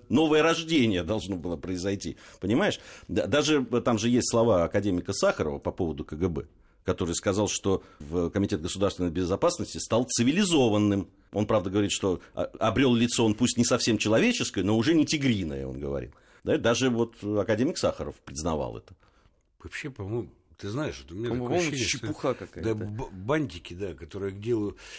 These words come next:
Speaker 2: э, не имеют отношения большого. Но смотри, что можно сформулировать. Это действительно интересно,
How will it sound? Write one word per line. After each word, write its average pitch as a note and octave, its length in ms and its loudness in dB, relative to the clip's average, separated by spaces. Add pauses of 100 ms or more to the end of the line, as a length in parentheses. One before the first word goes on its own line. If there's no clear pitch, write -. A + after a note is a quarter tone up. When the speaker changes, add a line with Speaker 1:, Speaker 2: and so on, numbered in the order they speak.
(200)
Speaker 2:
э, F#2+ 80 -8
не G#2+ 280 0
имеют A#2+ 280 2
отношения C3+ 500 -2
большого. A2 420 0
Но D3 180 4
смотри, G#3 300 0
что G#3 140 -2
можно F#3+ 280 0
сформулировать. F3+ 800 0
Это D#3 100 -10
действительно E3 680 -2
интересно, C3 580 0